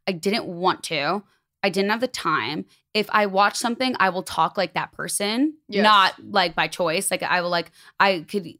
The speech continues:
Speaker 1: just, I adapt to their sense of humor and stuff. And then also it was, like, I became friends with so many people, like I was telling you before. Like, I
Speaker 2: Mm-hmm.
Speaker 1: didn't wanna, so I didn't watch, I just started watching YouTube again, like, in the past few months, just 'cause, like, there is, like, more, like, interesting content out there again.
Speaker 2: Mm-hmm.
Speaker 1: I watch a
Speaker 2: Oh,
Speaker 1: lot of
Speaker 2: right.
Speaker 1: YouTube videos with my brother, if you
Speaker 2: Yeah,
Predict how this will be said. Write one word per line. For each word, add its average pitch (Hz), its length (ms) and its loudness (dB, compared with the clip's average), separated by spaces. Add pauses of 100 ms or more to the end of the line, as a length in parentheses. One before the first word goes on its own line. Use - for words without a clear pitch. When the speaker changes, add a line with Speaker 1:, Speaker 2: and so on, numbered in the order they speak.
(120)
Speaker 1:
just, 190 180 -6
I 196 80 2
adapt 160 380 0
to 185 60 -8
their 170 140 -2
sense 165 200 -6
of 165 80 -10
humor 160 260 -2
and 185 140 0
stuff. 226 320 0 (380)
And 196 460 4
then 214 160 -2
also 202 260 0
it 233 40 2
was, 214 120 -4
like, 214 140 -2
I 196 100 2
became 185 260 -4
friends 247 180 0
with 190 100 -4
so 165 100 0
many 151 120 -6
people, 156 200 -10
like 170 140 -6
I 165 40 -4
was 165 100 -8
telling 175 180 0
you 160 60 -2
before. 165 260 -2
Like, 175 120 2
I 202 40 -4
Speaker 2:
Mm-hmm. 190 80 0
Speaker 1:
didn't 226 100 0
wanna, 233 180 0 (220)
so - 100 -10
I - 60 4
didn't 285 120 4
watch, 269 220 2
I 214 120 0
just 220 300 0
started 302 200 2
watching 220 240 -2
YouTube 180 260 -8
again, 165 260 -8
like, 165 180 -8
in 165 80 -8
the 175 60 -4
past 170 260 -6
few 185 120 -6
months, 170 260 -2
just - 160 -6
'cause, 185 200 -6
like, 165 300 -4 (280)
there 190 140 -2
is, 196 180 -2
like, 185 120 -2
more, 175 160 0
like, 170 120 -4
interesting 160 360 -8
content 160 360 -4
out 190 120 0
there 214 180 0
again. 247 380 2
Speaker 2:
Mm-hmm. 277 220 -8
Speaker 1:
I 247 40 2
watch 262 160 6
a 311 60 4
Speaker 2:
Oh, 285 100 4
Speaker 1:
lot 226 240 6
of 220 60 4
Speaker 2:
right. 254 180 4
Speaker 1:
YouTube 208 180 -2
videos 185 220 -4
with 180 100 -4
my 170 120 -2
brother, 165 340 -2
if 185 60 -6
you 226 80 -2
Speaker 2:
Yeah, 214 80 2